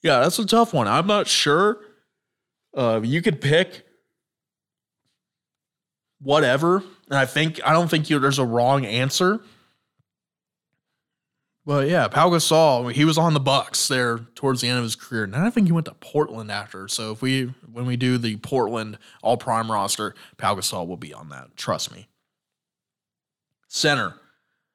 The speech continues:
Moses Malone was in Milwaukee towards the end of his career. And, um,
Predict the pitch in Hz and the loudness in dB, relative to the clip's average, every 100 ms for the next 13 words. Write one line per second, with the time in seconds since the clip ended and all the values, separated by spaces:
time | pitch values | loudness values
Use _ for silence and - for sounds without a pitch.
0 | _ _ _ _ - 117 143 151 156 - | _ _ _ _ -6 0 0 0 -2 0
1 | 131 113 120 131 131 120 117 113 113 117 | 0 0 2 4 2 0 0 0 0 0
2 | 117 110 107 107 110 113 - 110 107 107 | 0 0 2 0 0 -4 -2 -2 -2 -6
3 | 107 107 104 - 117 107 110 104 90 87 | -6 -6 -6 -6 -6 -6 -6 -8 -12 -12
4 | 110 107 104 104 95 92 | -10 -10 -12 -14 -14 -16